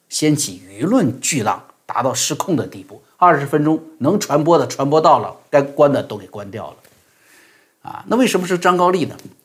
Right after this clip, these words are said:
十一月二号的分析中也说了，他作为江派大员，啊，对于六中全会要弱化邓小平、弱化江泽民、胡锦涛领导地位的政治安排，他肯定不乐意的。他是江泽民时期自称第三代领导人其中一员呢，是吧？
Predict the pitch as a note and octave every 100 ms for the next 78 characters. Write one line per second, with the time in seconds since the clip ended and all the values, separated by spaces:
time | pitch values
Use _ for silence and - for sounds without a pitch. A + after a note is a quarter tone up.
0 | - D#3 E3+ - D3 C3 A2+ A2 D3 C#3
1 | C3 G2+ - C3+ A2+ - D3+ D#3+ C#3+ D3
2 | D3 C#3 A#2 G2 F2 G2 _ _ _ _
3 | _ _ - G2 - G3+ G#3 F#3+ E3+ F3
4 | C#3+ D3 F3 C#3 D3+ G3 C#4 D#3+ E3+ C3+
5 | D#3 B2 G#2+ - D3+ F#3+ D#3+ B2+ B2+ D#3
6 | D#3 D3 C3+ C3+ C#3+ C3 G#2 A#2+ B2+ C3
7 | G2 D3 C3 A2 A#2 B2 A#2+ A#2+ A#2 -
8 | _ _ _ _ _ - D#3+ - G#2 G#2
9 | C#3 D3 E3+ - - _ _ _ - G3+
10 | G3 F#3 G#3 G3 F3 E3 - D3+ F3 -
11 | F3 E3+ E3+ F3 B2 - F3 F3 A#2+ C3
12 | G#2+ G#2 - C3+ D3 C#3+ F2+ - C3+ -
13 | _ _ _ - F2+ D2